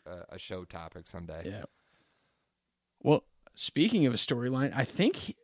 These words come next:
Speaker 2: like, I didn't write this down in my notes, but wasn't Kurt Warner
Speaker 1: He
Speaker 2: benched
Speaker 1: was.
Speaker 2: in the
Speaker 1: Mark
Speaker 2: two thousand three
Speaker 1: Bulger
Speaker 2: season?
Speaker 1: came
Speaker 2: So
Speaker 1: in
Speaker 2: so Mark, Mark Bulger replaces a Hall of Fame quarterback.
Speaker 1: two years after win-, not even two,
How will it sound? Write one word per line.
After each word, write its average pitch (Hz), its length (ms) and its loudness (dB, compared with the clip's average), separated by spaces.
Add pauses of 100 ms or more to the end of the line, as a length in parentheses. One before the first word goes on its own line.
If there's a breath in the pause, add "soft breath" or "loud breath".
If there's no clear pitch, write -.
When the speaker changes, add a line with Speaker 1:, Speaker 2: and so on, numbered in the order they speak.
Speaker 2:
like, 131 460 2
I 131 80 4
didn't 165 160 6
write 147 160 10
this 147 160 4
down 143 160 8
in 131 40 8
my 123 60 6
notes, 127 280 4
but - 260 0
wasn't 175 420 4
Kurt - 180 2
Warner 175 260 6
Speaker 1:
He - 60 -6 (120)
Speaker 2:
benched 135 320 4
Speaker 1:
was. 123 160 -4 (100)
Speaker 2:
in 135 120 8
the 131 60 10
Speaker 1:
Mark 113 120 4
Speaker 2:
two 131 100 8
thousand 120 240 4
three - 140 2
Speaker 1:
Bulger 165 60 8
Speaker 2:
season? 302 420 4 (680)
Speaker 1:
came 123 300 -2
Speaker 2:
So 127 140 8
Speaker 1:
in 120 200 0 (1040 soft breath)
Speaker 2:
so 160 280 8
Mark, 147 320 4 (600 loud breath)
Mark 160 260 8
Bulger 160 340 10
replaces 139 460 4
a 131 80 0
Hall 147 240 6
of 135 60 2
Fame 135 240 6
quarterback. 131 400 0
Speaker 1:
two 147 140 4
years 143 300 2
after 131 300 2
win-, 123 260 -2
not 160 220 6
even 170 320 -2
two, - 240 -6